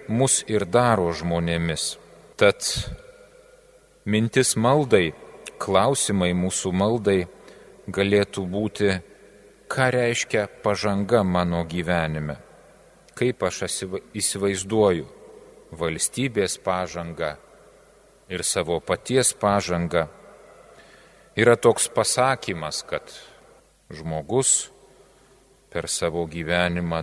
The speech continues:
turi pastatyti namą, pasodinti medį ir užauginti vaiką.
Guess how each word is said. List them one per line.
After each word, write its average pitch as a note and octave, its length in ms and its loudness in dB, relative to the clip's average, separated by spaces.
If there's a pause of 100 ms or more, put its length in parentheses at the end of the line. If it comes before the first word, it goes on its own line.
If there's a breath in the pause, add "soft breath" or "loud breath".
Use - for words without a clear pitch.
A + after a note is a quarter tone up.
turi E2+ 260 -4
pastatyti - 800 -6
namą, G#2+ 540 2
pasodinti E2+ 800 -6
medį G2 560 -2
ir F#2+ 160 -2
užauginti F#2 720 -2
vaiką. G2 480 0